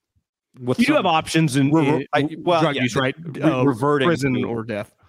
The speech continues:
Speaker 1: yeah, re-, reverting to, uh, to a dark place. It was part of what made the game great, too, was that Stidham was really good.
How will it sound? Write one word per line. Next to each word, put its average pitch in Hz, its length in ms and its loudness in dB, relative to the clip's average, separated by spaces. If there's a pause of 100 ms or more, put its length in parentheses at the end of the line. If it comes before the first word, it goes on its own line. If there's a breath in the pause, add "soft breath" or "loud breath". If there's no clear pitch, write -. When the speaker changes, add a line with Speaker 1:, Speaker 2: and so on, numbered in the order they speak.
(140)
Speaker 1:
yeah, 110 260 -10
re-, 123 200 -2
reverting 123 520 0
to, 104 400 -4
uh, 95 280 -8 (720)
to 117 100 -4
a 101 40 -2
dark 98 240 0
place. 87 360 -10 (2000)
It 180 80 4
was 190 160 4
part 247 340 0
of 220 60 0
what 165 120 -2
made 147 220 2
the 127 60 -2
game 113 220 -2
great, 110 260 -2
too, 117 140 -6
was 110 120 -4
that 120 120 -4
Stidham 151 320 0
was 95 120 -8
really 85 240 -16
good. 87 220 -18